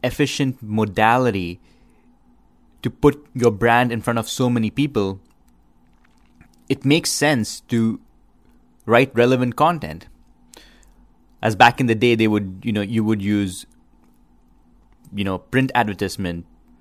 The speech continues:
or newspaper advertisement or flyers, but it, but you would not have the same impact or, or reach that you can with just, with the internet. So being online obviously gives you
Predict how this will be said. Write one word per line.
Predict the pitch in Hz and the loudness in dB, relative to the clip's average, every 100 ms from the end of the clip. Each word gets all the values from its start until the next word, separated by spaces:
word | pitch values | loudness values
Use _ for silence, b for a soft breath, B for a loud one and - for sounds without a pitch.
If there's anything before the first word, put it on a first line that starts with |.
| _ _ _ _ _ _ _ _ _ _ _ _ _ _ _ 110 | _ _ _ _ _ _ _ _ _ _ _ _ _ _ _ -4
or | 110 | 2
newspaper | 131 143 127 117 | 2 2 -2 2
advertisement | 98 90 90 87 95 87 85 | 0 0 -8 -10 -8 -10 -10
or | 107 | -14
flyers, | - 127 127 87 85 - - b b b b b _ _ | -6 2 2 0 -6 -14 -18 b b b b b _ _
but | 127 131 | 4 4
it, | 151 127 - 123 | 0 -2 -6 -2
but | 131 | 0
you | 135 | 2
would | 139 | 2
not | 151 143 | 2 0
have | - 139 135 120 104 | -2 0 0 0 -6
the | 113 | -10
same | - 131 127 123 | -2 -2 0 -2
impact | 110 113 110 - - | -4 -2 -4 -4 -6
or, | 104 - | -4 -2
or | 107 104 | -2 0
reach | 110 151 - - | 0 0 -2 -4
that | 107 107 | -4 -2
you | 110 | -6
can | - 135 107 98 | -2 -2 -2 -2
with | 95 95 | -6 -4
just, | 113 110 - _ _ _ _ _ 110 101 | -2 -2 -4 _ _ _ _ _ -16 -10
with | 110 110 | -6 -2
the | 123 | 0
internet. | 151 175 85 82 - b b b b b | -2 -2 -6 -10 -18 b b b b b
So | - - 131 120 - _ _ _ _ _ _ _ _ _ - | -4 2 4 2 -4 _ _ _ _ _ _ _ _ _ -12
being | 104 160 175 | 2 2 4
online | 139 120 127 120 104 92 90 - _ _ _ _ _ | 4 4 4 4 2 -2 -6 -12 _ _ _ _ _
obviously | 127 120 123 113 | 0 2 0 -2
gives | 101 117 104 | 0 0 2
you | 107 101 | 0 0